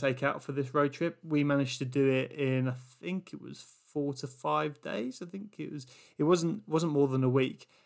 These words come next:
Um, and we managed to have an absolutely unbelievable time. So, uh, we couldn't recommend that more.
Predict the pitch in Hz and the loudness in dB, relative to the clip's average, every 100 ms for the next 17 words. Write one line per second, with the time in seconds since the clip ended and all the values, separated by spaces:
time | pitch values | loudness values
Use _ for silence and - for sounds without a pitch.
0 | _ - 135 131 131 135 139 139 135 127 | _ 0 2 4 2 0 2 4 4 4
1 | 131 127 127 131 123 123 143 139 135 - | 2 2 0 -2 0 0 -2 -4 -4 -6
2 | - 143 127 127 127 123 127 - 127 123 | -6 -4 0 2 2 0 -8 -4 -2 -2
3 | 123 131 123 - _ _ _ _ - - | -2 -2 -2 -8 _ _ _ _ -10 -8
4 | - 139 135 - - 175 165 - 190 180 | -2 2 2 2 -2 6 6 6 4 4
5 | 156 135 151 147 143 143 156 156 170 | 4 2 4 6 6 4 6 6 6